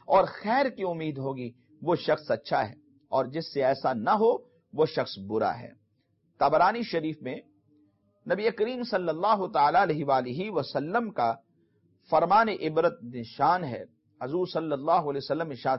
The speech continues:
فرماتے ہیں کہ جس بندے نے کسی مسلمان کو بلا وجہ شرعی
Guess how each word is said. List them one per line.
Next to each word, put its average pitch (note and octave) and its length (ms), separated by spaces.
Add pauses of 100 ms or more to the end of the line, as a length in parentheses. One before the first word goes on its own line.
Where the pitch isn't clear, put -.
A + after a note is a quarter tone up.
فرماتے C#3 420
ہیں C3+ 160 (640)
کہ A3+ 100
جس G#3+ 500
بندے G3+ 540
نے G#3 220 (280)
کسی B3 400
مسلمان G3 1000
کو E3+ 460
بلا C4 380
وجہ E3 640
شرعی D#3+ 680